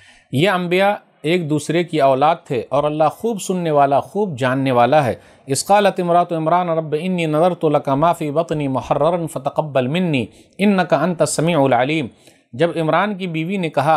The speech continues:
"ऐ मेरे रब, बेशक मैंने नज़र, यानी मन्नत मानी है कि जो बच्चा मेरे पेट में है वो तेरे लिए वक्फ़ है, तू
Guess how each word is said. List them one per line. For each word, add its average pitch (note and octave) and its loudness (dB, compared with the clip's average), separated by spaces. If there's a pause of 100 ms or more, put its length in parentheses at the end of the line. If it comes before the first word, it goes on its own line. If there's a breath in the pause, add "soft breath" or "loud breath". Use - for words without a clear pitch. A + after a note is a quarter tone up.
(160)
"ऐ F#3 2
मेरे D#3+ -2
रब, C3 0 (280 soft breath)
बेशक D#3+ 0
मैंने D#3+ 0
नज़र, C#3 2 (300)
यानी C3 0
मन्नत E3+ 0
मानी D#3 -2
है E3+ -2
कि D3 -6
जो E3+ 0
बच्चा E3 0
मेरे D3+ 0
पेट F#3 -2
में F3+ 0
है C3 2 (280 soft breath)
वो B2 0
तेरे E3 2
लिए C#3 2
वक्फ़ B2+ 0
है, G#2+ -4 (440 soft breath)
तू A3 0